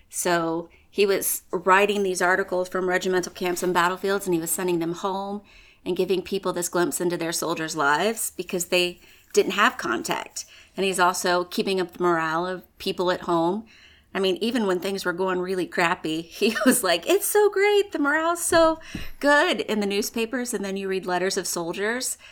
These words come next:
and <laughs> the letters from the soldiers are like, "It's hot, and we're, we're hungry, and we don't have shoes." And Todd Carter's like, "The, w-, we're, we're gonna win. We're almost there."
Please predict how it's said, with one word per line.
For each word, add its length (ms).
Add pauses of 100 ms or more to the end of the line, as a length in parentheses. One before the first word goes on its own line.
(280)
and 240
<laughs> 20
the 140
letters 300
from 140
the 80
soldiers 420
are 100
like, 300
"It's 260
hot, 640
and 180
we're, 280 (280)
we're 140
hungry, 800
and 140
we 80
don't 160
have 120
shoes." 960 (460)
And 140
Todd 220
Carter's 420
like, 260 (300)
"The, 180 (200)
w-, 420
we're, 260
we're 120
gonna 200
win. 580 (180)
We're 140
almost 360
there." 680